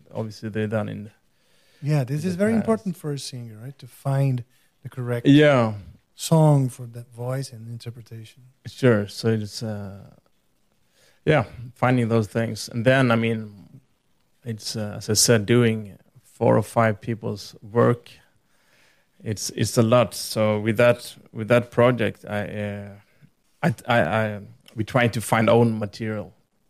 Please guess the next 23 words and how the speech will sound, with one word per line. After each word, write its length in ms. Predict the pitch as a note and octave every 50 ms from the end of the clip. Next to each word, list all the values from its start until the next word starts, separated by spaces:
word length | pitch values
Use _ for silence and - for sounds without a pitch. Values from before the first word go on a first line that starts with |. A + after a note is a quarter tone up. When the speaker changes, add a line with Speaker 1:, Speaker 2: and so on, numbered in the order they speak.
| _ _ _
Speaker 1:
that 160 | A2+ A2 G#2+
I 140 | A2 A2 A2
Speaker 2:
Okay. 100 | G#2+ A2 A2+
Speaker 1:
would 120 | A2+ G#2+
compose 460 | - A#2 A2 - A2 G#2+ A2+ A2 - -
and 80 | G2+
she 100 | - -
would 140 | A2 A2 G2+
write 220 | G#2 G#2+ G#2 G2
lyrics. 480 | - G#2 A2 A2 A2 G#2+ G#2 - - _ _ _ _ _ _ _ _ _ _ _ _ _ _ B2
Speaker 2:
Okay, 300 | G#2+ - - A2 G#2+ G#2+
cool. 320 | - - A2 A2 A2+ G#2+ - _ _ _ _ _ _ _ _ _ _
Nice. 200 | C#3 C3 B2+ -
Speaker 1:
Uh, 360 | G#2+ G#2+ G#2 G2+ G2 G2+ G2 F#2+ - - - - - - - - - _ _ _ _ _ _ _ _ _ _ _ _ _ _ _ _ _ _ _ _ _ _ _ _ _ _ _ _
when 100 | _ G#2
the 80 | G#2 G#2
time 260 | F#2+ - G#2 G#2 G#2+
comes 380 | G2+ - A2 G#2 G2+ G2 - -
with, 200 | G#2 G2+ F#2+ - _ _ _ _ _ _ _ _
I 80 | - -
have 160 | A2 G2 G#2+
two 140 | - - A2
kids, 500 | G2 - A2 G#2+ G2 - - - - -